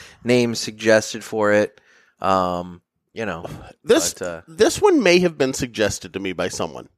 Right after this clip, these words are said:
Speaker 1: Oh, God.
Speaker 2: Okay.
Speaker 1: You don't know?
Speaker 2: Okay.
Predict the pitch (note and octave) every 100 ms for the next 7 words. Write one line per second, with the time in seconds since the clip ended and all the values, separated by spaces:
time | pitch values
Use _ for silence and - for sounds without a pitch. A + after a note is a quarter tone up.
0 | _ A2 A2+ F#2 E2 _ _ _ _ _
1 | G#2 B2 G#2 C#3 F#3 F3+ D#3+ E3+ G3 -
2 | - _ _ _ _ - - - _ _
3 | _ _ _ _ _ _ - D#3+ -